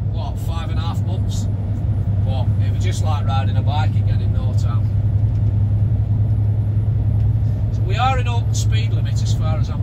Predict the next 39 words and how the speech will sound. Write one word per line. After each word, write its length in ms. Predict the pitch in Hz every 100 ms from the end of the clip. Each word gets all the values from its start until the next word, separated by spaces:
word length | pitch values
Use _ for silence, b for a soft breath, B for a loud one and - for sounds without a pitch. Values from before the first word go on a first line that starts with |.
| -
aware, 180 | - -
which 180 | - -
for 140 | - -
us 200 | - -
is 120 | -
fifty 340 | - - -
miles 320 | - - -
an 100 | -
hour. 280 | - - - - - - - -
We're 160 | - -
in, 280 | - - -
we're 80 | -
in 160 | -
Wales, 640 | - 160 - - - - - - - - - - - - - - - - - -
England 360 | - - -
and 140 | - -
Wales, 340 | - - - -
fifty 300 | - - -
mile 300 | - - -
an 80 | -
hour 260 | - - - - -
on 100 | -
a 60 | -
single 360 | - - - -
ca-, 200 | - -
a 80 | -
single 340 | - - - -
track 260 | - - -
road 300 | - - - -
with 120 | - -
an 80 |
open 200 | - -
speed 340 | - - - -
limit. 200 | - - -
Forty 380 | 180 190 - -
in 100 | -
Scotland. 580 | - - - - - -
Some 240 | - -
mirrors 380 | - - - -